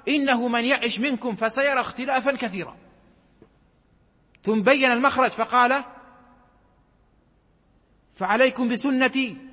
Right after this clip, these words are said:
وسنة الخلفاء الراشدين المهديين من بعدي، تمسكوا بها وعضوا عليها بالنواجذ." وهذا إشارة إلى شدة المخالف،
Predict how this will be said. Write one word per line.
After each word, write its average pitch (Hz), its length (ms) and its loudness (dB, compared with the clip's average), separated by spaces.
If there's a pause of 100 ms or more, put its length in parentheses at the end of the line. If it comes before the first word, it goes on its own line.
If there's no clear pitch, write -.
(840)
وسنة 254 460 -2
الخلفاء 240 500 0
الراشدين 233 500 0
المهديين 233 540 -2
من 226 140 -2
بعدي، 247 460 0 (1200)
تمسكوا 285 580 0
بها 214 320 -2 (520)
وعضوا 233 640 -2
عليها 269 460 4
بالنواجذ." 269 600 2 (2250)
وهذا 220 320 -2
إشارة 262 340 4
إلى 220 200 0
شدة 226 340 -2
المخالف، 208 760 -4